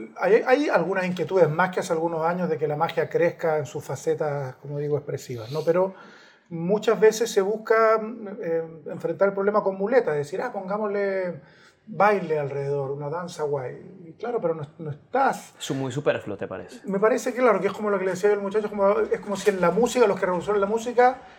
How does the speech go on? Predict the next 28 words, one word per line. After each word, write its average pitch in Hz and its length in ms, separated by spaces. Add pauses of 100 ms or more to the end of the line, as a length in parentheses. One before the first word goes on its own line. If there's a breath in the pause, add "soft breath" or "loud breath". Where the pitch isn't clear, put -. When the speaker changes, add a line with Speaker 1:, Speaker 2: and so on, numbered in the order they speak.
(160 loud breath)
Speaker 1:
en 185 160
vez 208 160
de 208 100
revolucionar 190 500
desde 196 180
la 180 100
música, 220 280
dijeran, 208 360 (420 loud breath)
"Pero 175 160
me 170 100
pongo 294 280
otro 226 260
traje 240 340
para 170 200
tocar 160 320
el 151 100
piano". 135 360 (340)
No, 226 380 (180)
no 185 60
estás, 190 340
"No, 254 140
no, 302 180
pero 196 200
cambio 269 320
todas 330 200
las 311 120
luces 285 380 (100)
de, 170 160